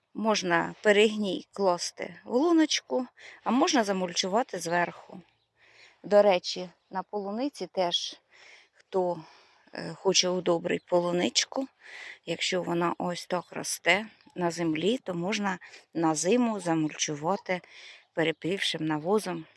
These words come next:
кругом кущиків. Можна розсипати ось так по рядочку, і так, е, поживні речовини будуть доходити до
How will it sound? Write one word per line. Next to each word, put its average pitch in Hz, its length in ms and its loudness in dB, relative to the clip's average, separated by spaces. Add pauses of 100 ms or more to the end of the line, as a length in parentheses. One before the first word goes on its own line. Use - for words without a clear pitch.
(180)
кругом 233 340 -2
кущиків. 160 760 -2 (420)
Можна 240 260 4
розсипати - 680 -4 (480)
ось - 240 -14
так - 320 -4 (1160)
по 170 360 -4 (2000)
рядочку, - 720 2 (400)
і 220 340 0
так, - 420 -2
е, 190 260 -4 (320)
поживні 95 400 2
речовини 196 560 -2
будуть 160 340 -10
доходити 151 500 -8 (100)
до 170 200 -2